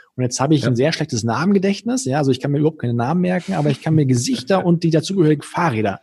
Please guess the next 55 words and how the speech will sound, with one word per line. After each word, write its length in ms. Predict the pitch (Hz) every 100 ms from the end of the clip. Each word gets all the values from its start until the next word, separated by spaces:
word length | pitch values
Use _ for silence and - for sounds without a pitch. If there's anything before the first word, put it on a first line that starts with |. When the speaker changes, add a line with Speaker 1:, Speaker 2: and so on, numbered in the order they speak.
| _
Speaker 1:
exorbitant 760 | - 190 - 151 156 147 147 143
gut 160 | 147
merken. 320 | 131 123 107 107
Also 160 | 113
wenn 120 | 139
du 60 | 156
bei 80 | 147
uns 240 | 185 196 - - - - _
ein 80 | 127
Fahrrad 400 | - 175 196 -
Speaker 2:
<laughs> 0 |
Speaker 1:
abgibst 440 | - 139 202 - 151
und 80 | 143
ich 120 | -
bin 100 | 151
da 240 | 147 147 156
zufälligerweise 500 | - 151 139 135 123
dabei, 360 | 117 113 131 175
dann 120 | 151
ist 80 | 131
die 40 |
Chance 320 | - 139 139
sehr 120 | 135
gut, 240 | 139 127 - _
dass 120 | 120
ich 80 | 123
dann 120 | 123
zwei 200 | - 127
Jahre 100 | 131
später 220 | 123 120
sagen 280 | 110 113 123
kann, 300 | 123 123 120 127
welches 400 | 123 127 123 -
Fahrrad 400 | - 117 123 123
zu 60 | 117
diesem 160 | 120
Gesicht 400 | 120 135 - - _ -
passt. 280 | 98 - 110
Aber 120 | 113
den 80 | 113
Namen 260 | 113 117
kann 120 | 104
ich 60 | 98
mir 80 | 95
nicht 140 | 87
merken. 160 | 87 - -
Speaker 2:
<laughs> 160 | 123 - - - - - _ _ _ -
Speaker 1:
Ähm, 840 | 135 139 143 147 147 143 - - - - _ _ -
ja, 180 | 135 123
es 140 | -
ist, 200 | 127 - - -
<laughs> 160 | 131 -
ist 160 | 147
einfach 180 | 104 101
so. 160 | 98